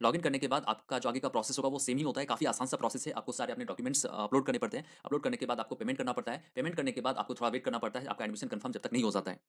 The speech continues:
ठीक है? और एडमिशन कन्फर्म नहीं होता है, तो इसके ऊपर भी बहुत सारे वीडियोज़ बनाए जा चुके हैं। वैसे नाइंटी नाइन परसेंट लोगों का एडमिशन कन्फर्म हो जाता है, एक परसेंट ही होता है जिनके साथ प्रॉब्लम होता है। आप जब भी डॉक्यूमेंट्स अपलोड कीजिएगा, तो कोशिश कीजिएगा कि आप हार्ड कॉपी को, मतलब उसको स्कैन करके आपका जो, अ, जैसे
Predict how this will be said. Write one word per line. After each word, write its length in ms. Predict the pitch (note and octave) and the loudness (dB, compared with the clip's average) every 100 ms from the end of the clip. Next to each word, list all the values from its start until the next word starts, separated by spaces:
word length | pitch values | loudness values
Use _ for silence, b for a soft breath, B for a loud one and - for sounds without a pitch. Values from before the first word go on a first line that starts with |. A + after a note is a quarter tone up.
| _ _ _ | _ _ _
ठीक 100 | - | -4
है? 120 | F3 B B | -4 B B
और 100 | A2+ | 2
एडमिशन 240 | B2+ C3 D3+ | 2 0 -4
कन्फर्म 240 | C#3 C#3+ | -2 0
नहीं 100 | C#3 | 0
होता 140 | C3+ | -2
है, 40 | C3 | -2
तो 60 | |
इसके 140 | B2+ D3 | -2 -2
ऊपर 140 | C3+ | -2
भी 60 | C3 | -2
बहुत 140 | A#2 | -2
सारे 120 | B2 | -2
वीडियोज़ 200 | A#2 B2+ | 0 0
बनाए 160 | A#2+ A#2 | 2 2
जा 80 | G#2 | 2
चुके 160 | G#2 | 0
हैं। 80 | D3+ | -4
वैसे 260 | - - F#3+ B A#2+ | -2 -2 -4 B -2
नाइंटी 160 | A#2 | 2
नाइन 140 | C#3 D3 | 2 2
परसेंट 200 | B2+ C#3 | 2 2
लोगों 100 | B2 | 2
का 100 | C3 | 2
एडमिशन 220 | A#2 C3 | 2 0
कन्फर्म 240 | A2+ C#3 | 0 2
हो 80 | A#2+ | 0
जाता 160 | G2+ A2+ | 0 0
है, 60 | C3 | 0
एक 120 | - | 2
परसेंट 240 | C#3 C#3+ | 2 2
ही 20 | |
होता 140 | B2 B2+ | 2 2
है 20 | |
जिनके 180 | A2+ A#2 | 0 -2
साथ 100 | - | -2
प्रॉब्लम 240 | A#2+ A2+ | 0 -2
होता 180 | G#2 G#2 | -4 -6
है। 100 | F#2+ B B B | -8 B B B
आप 80 | - | -2
जब 100 | - | 2
भी 60 | D#3+ | 2
डॉक्यूमेंट्स 320 | C3 D3 C3+ | 2 0 0
अपलोड 180 | C3 C#3 | -2 -2
कीजिएगा, 240 | A#2 C3+ | -2 -2
तो 80 | C#3+ | -2
कोशिश 260 | C3+ E3+ E3+ | -4 -4 -2
कीजिएगा 300 | C3 C#3 D#3 | -2 -2 -6
कि 280 | D3+ - | -8 -4
आप 140 | D3 C#3 | -2 2
हार्ड 140 | A2+ C3 | 2 2
कॉपी 220 | C3+ - | 0 0
को, 180 | F#3+ B B - | -4 B B 0
मतलब 180 | A#3 B3+ | 0 0
उसको 220 | - D#3+ | 2 2
स्कैन 220 | - D3+ | 4 4
करके 220 | E3 - | 4 2
आपका 160 | B2+ B2+ | 0 2
जो, 140 | C3 | 0
अ, 240 | F#2+ G#2+ G#2 | 0 -4 -4
जैसे 280 | A2+ C3+ | -2 -2